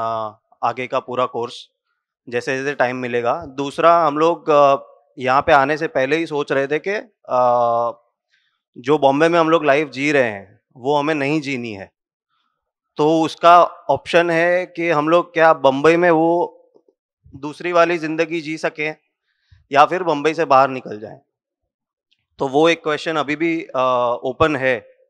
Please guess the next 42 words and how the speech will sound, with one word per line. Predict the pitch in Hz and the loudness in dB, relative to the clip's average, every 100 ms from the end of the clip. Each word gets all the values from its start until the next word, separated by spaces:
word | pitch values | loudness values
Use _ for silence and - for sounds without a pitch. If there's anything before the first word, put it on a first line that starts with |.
| _ | _
जिस | 117 117 | -20 -10
पे | 147 | -6
हम | 135 | -6
लोग, | 131 135 120 | -4 -6 -4
अ, | 127 120 | -4 -2
अभी | 117 135 | -4 -10
भी | 139 | -12
सोच | - 139 139 | -10 -8 -6
रहे | 120 107 | -6 -8
हैं। | 101 123 _ _ _ _ _ _ _ 127 | -10 -20 _ _ _ _ _ _ _ -6
And, | 135 139 156 160 | -2 -2 -2 2
अ, | 156 156 - - - | 4 6 2 -6 -16
जो | 123 135 175 | -10 -6 -6
एक | 165 170 - | -4 -8 -8
चीज़ | 190 190 | -14 -10
मेरे | 175 170 | -10 -8
को | 180 | -8
तीन | - 170 180 | -8 -10 -8
दिन | 180 | -8
में | 180 | -6
समझ | 160 160 165 | -4 -4 0
आई | 160 170 | 0 -2
कि, | 170 170 190 208 | -8 -6 -4 -4
अ, | - | -4
निरंतर | 135 131 131 147 151 180 185 180 | -2 -2 -4 -4 -4 -2 2 0
सुख | - 160 - | 0 -10 -12
चाहिए, | 123 104 98 90 _ _ _ - | -18 -18 -20 _ _ _ _ -10
तो | |
निरंतर | 156 147 160 170 170 180 | -8 -2 -2 -2 0 -2
सुख | 170 165 - | -4 -14 -8
के | 170 | -6
लिए, | 170 175 202 | -4 -4 -6
अ, | 202 127 131 131 127 | -6 -2 0 0 -2
निरंतर | 131 143 156 175 170 170 175 180 185 160 | -4 -2 -2 -2 -2 -2 -2 -2 -2 0
हम | 147 | -2
लोगों | 156 160 | -2 -4
को | 160 160 | -4 -8
उतना | 156 160 - _ _ - | -6 -8 -8 _ _ -6
एफर्ट्स | 147 165 196 | -2 0 -2
भी | 156 160 | -4 -4
देना | 135 120 | -2 -4
होगा। | 107 104 | -6 -4